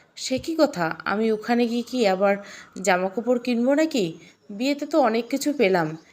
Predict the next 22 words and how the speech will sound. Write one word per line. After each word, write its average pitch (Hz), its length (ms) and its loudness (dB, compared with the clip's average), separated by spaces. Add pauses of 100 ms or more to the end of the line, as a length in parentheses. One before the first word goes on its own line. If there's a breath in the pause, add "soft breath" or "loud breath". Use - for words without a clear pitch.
(120 soft breath)
সেখান 214 380 -4
থেকে 240 260 -2
প্রয়োজনীয় 220 680 0
তো 247 160 -2
নিতেই 220 480 0 (260)
অসুবিধা 202 480 -6
নেই। 285 160 -4 (480 loud breath)
পরবর্তীকালে 302 680 -2
কিছু 302 240 -6
প্রয়োজন 262 460 0
হলে 277 200 -4
না 277 80 -4
হয় 254 280 -4 (140)
ওখান 214 260 -6
থেকে 226 220 -8
কিনে 190 300 -2
নিব।" 202 260 -2 (560 soft breath)
"উজানের 226 400 -2
সাথে 277 260 -2
তুমিও 233 380 0
যাবে 339 260 0
নাকি?" 254 380 -4